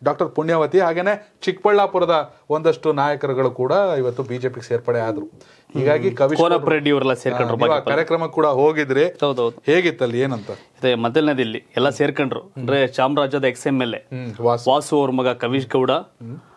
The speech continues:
Speaker 2: and ಸೋಮಶೇಖರ್, ದೇವರಳ್ಳಿ ಸೋಮಶೇಖರ್
Speaker 1: ಹೌದು.
Speaker 2: ಹುಣಸೂರು,
Speaker 1: ಹುಣಸೂರು.
Speaker 2: ಅವರು ಜೆ ಡಿ ಎಸ್ ಇಂದ ಬೈ ಎಲೆಕ್ಷನ್ ನಿಂತು ಸೋತಿದ್ರು. ಅದಾದ್ಮೇಲೆ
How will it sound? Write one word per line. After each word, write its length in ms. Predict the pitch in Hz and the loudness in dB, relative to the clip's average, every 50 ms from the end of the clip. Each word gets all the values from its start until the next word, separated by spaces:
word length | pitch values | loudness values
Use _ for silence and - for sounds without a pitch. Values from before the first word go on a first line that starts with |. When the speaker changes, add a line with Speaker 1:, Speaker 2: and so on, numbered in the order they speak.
| _ _ - - - 123 | _ _ -10 -4 -4 -2
Speaker 2:
and 100 | 127 120 | -2 -2
ಸೋಮಶೇಖರ್, 640 | - - 139 143 151 143 - 156 143 - 139 123 | -2 0 0 0 0 0 0 -2 0 0 0 0
ದೇವರಳ್ಳಿ 280 | 127 131 135 139 135 135 | 0 0 2 2 0 0
ಸೋಮಶೇಖರ್ 440 | 131 - 135 135 131 120 104 - 123 | -2 0 0 0 0 0 0 -2 -2
Speaker 1:
ಹೌದು. 40 | 120 | 0
Speaker 2:
ಹುಣಸೂರು, 340 | 123 131 139 - 143 143 | -2 -2 -2 0 0 2
Speaker 1:
ಹುಣಸೂರು. 160 | 143 175 175 151 | 2 4 4 4
Speaker 2:
ಅವರು 120 | 139 127 | 2 2
ಜೆ 160 | 117 131 131 | 2 0 2
ಡಿ 80 | 131 139 | 2 0
ಎಸ್ 140 | 135 135 139 | 0 0 -2
ಇಂದ 60 | 135 | -2
ಬೈ 100 | 120 123 | 0 0
ಎಲೆಕ್ಷನ್ 220 | 120 120 - 135 | -2 -2 -2 -4
ನಿಂತು 160 | 127 117 123 | -4 -4 -6
ಸೋತಿದ್ರು. 500 | 113 - 127 123 - 131 123 135 165 240 - _ _ _ - - - - - - - _ | -6 -4 -6 -4 -4 -4 -4 -4 -6 -6 -8 _ _ _ -20 -20 -20 -20 -20 -20 -6 _
ಅದಾದ್ಮೇಲೆ 600 | 117 123 139 135 135 135 135 127 120 113 117 - | 0 0 0 0 0 0 2 2 0 0 -4 -8